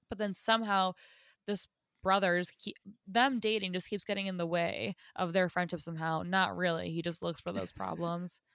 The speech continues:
Speaker 1: Anyways.
Speaker 2: Well, yeah. So in the second one, it's not really, I mean, it still is that they're dating, but the Lee gets over it. And then it becomes, she's, like, jealous of this hot chick at college,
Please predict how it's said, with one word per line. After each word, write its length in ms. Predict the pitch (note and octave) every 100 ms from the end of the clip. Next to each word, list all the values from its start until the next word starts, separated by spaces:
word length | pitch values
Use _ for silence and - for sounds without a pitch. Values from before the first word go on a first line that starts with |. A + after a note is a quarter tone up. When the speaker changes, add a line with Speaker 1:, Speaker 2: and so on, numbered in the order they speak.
| _ _ - _ _ - - -
Speaker 1:
Anyways. 720 | G3 E3+ D#3 D3+ D3+ D3+ - _
Speaker 2:
Well, 300 | A3 C4 C4
yeah. 240 | B3+ C#4+ A3
So 200 | - B3
in 100 | A#3+
the 80 | A#3
second 340 | B3+ B3+ B3
one, 160 | G3+ F#3+
it's 200 | - F#3+
not 200 | F#3 -
really, 400 | G3 F#3 F3 - _ _ _ _ _ _ _ _ _ _ _ _ _ _ _ _
I 40 | A#3
mean, 160 | A#3+
it 100 | G#3+
still 320 | - - A3
is 140 | A3+ G#3+
that 120 | G3
they're 120 | F#3+
dating, 380 | F#3 F3 F#3 F#3
but 140 | F3+ -
the 100 | D#3 _ _ _
Lee 260 | - G3+ A3
gets 240 | F#3+ F3
over 280 | F3 F3 F#2+
it. 200 | F#2 E2 - _ _ _ _ _ _ _ _ _ _ _ -
And 220 | G3+ G3
then 180 | F#3+ G3
it 100 | F#3
becomes, 640 | G3 G#3 F3+ F3+ F3 F3+
she's, 260 | - G3 F#3+
like, 160 | F#3+
jealous 420 | E3 E3+ F3 F3
of 200 | - E3+
this 180 | F3+ F3
hot 240 | - E3 -
chick 260 | F3+ D#3+ -
at 180 | E3+
college, 500 | - F3 F3 F3+ F3+